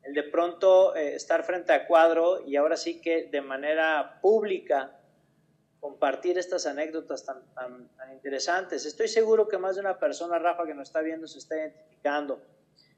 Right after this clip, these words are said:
Quiero compartirte y quiero regalarte, eh, quiero obsequiarte est-, ahorita ya que estamos a mitad del programa, o sea, puedes creerlo, ya estamos a la mitad del programa, Rafa.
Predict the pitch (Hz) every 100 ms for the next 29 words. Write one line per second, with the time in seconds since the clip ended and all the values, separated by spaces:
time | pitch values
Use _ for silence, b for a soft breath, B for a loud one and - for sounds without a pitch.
0 | _ 233 262 233 - 165 - 208 208 208
1 | - 202 185 165 147 156 156 160 180 175
2 | 180 156 147 143 139 - 180 196 180 156
3 | 185 180 170 160 147 - 151 147 175 160
4 | 156 156 160 165 165 160 151 139 - 165
5 | 165 147 139 156 160 151 147 - 185 -
6 | 165 160 170 160 165 175 170 147 131 -
7 | 160 160 131 147 147 123 117 -